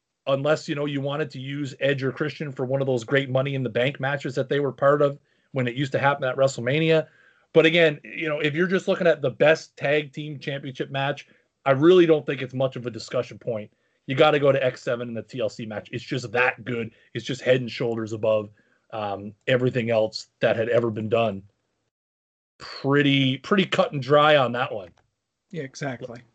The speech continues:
Speaker 1: Let's hope
Speaker 2: Yeah.
Speaker 1: we don't, let's hope we don't get into too many of these agreeing things.
Speaker 2: <laughs> Well, no. Who wants agreement? Who needs unity?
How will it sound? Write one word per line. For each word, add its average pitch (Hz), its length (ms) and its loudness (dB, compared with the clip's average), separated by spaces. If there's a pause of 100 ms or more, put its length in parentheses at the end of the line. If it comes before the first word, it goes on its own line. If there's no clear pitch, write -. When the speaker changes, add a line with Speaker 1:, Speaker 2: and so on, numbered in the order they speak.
Speaker 1:
Let's 123 180 -4
hope - 60 4
Speaker 2:
Yeah. 277 120 4
Speaker 1:
we 131 120 -4
don't, 131 240 -6
let's 156 180 0
hope 170 220 -4
we 156 120 -4
don't 139 220 -2
get 123 140 -6
into 117 180 -4
too 110 200 -10
many 107 280 -6
of 98 80 -8
these 107 300 -6
agreeing 104 540 -4
things. - 540 -14 (240)
Speaker 2:
<laughs> - 40 -2 (520)
Well, 285 140 0
no. 208 340 4
Who 285 240 8
wants 220 300 4
agreement? 175 440 -2
Who 359 220 6
needs 269 340 6
unity? 196 500 0